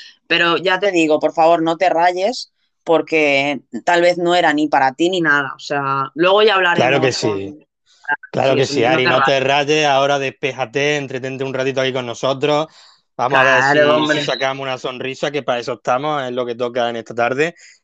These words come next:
Speaker 2: Y, y bueno, a ver si se puede ya solucionar más tarde.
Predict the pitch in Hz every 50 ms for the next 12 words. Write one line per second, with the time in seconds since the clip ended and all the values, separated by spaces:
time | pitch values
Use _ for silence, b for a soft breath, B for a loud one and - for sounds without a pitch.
0 | _ _ _ _ - - 123 123 117 117 113 117 117 120 117 127 123 117 120 123
1 | 120 113 127 110 139 123 120 123 117 117 117 120 117 113 110 - 117 113 110 -
2 | 127 113 110 107 107 107 107 107 107 107 104 104 - - 107 98 98 101 101